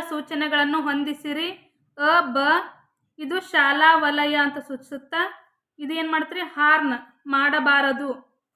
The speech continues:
ಈ ಚಿತ್ರ ಹಾರ್ನ್ ಮಾಡಬಾರದು ಅನ್ನೋದನ್ನ ಸೂಚಿಸುತ್ತಾ. ನೆಕ್ಸ್ಟ್ ಈ ಚಿತ್ರ ಜೀಬ್ರಾ ಕ್ರಾಸ್‌ನಲ್ಲಿ ರಸ್ತೆಗಳನ್ನು ದಾಟುವುದನ್ನೋದನ್ನ ತೋರಿಸುತ್ತಾ. ನೆಕ್ಸ್ಟ್ ಮೊಬೈಲ್ ಬಳಕೆ ನಿಷೇಧಿಸಿದೆ.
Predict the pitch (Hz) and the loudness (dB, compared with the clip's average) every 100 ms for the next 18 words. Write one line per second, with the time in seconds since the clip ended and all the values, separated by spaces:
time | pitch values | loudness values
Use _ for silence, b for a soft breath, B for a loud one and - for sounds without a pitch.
0 | _ _ _ _ _ - 311 311 330 339 | _ _ _ _ _ -12 -10 -8 -8 -2
1 | 349 302 294 311 320 285 277 294 285 285 | 0 2 2 2 0 0 2 2 0 0
2 | 285 277 277 285 330 320 262 - 262 269 | -2 -6 -6 -6 -6 -8 -14 -12 -12 -8
3 | 330 415 - _ _ _ _ - 302 320 | -8 -8 -14 _ _ _ _ -8 -6 -6
4 | - 349 330 320 330 - 339 370 415 - | -10 -10 -8 -8 -12 -6 -2 -2 -4 -14
5 | _ _ - 262 311 330 349 339 311 - | _ _ -10 -6 -2 2 2 4 2 2
6 | 330 320 339 311 294 330 311 311 302 269 | -6 -6 -2 -4 -4 -2 -2 0 0 2
7 | 269 294 302 294 285 294 311 294 277 254 | 2 -2 -6 -6 -4 -4 -6 -6 -6 -6
8 | 262 262 330 - _ _ _ 294 330 339 | -8 -8 -8 -8 _ _ _ -10 -8 -8
9 | 359 349 311 269 320 339 302 302 311 320 | -8 -4 -4 0 0 0 0 0 0 -4
10 | 294 277 302 294 302 - 302 330 370 - | -4 -4 -4 -2 -6 -8 -10 -8 -8 -12
11 | _ | _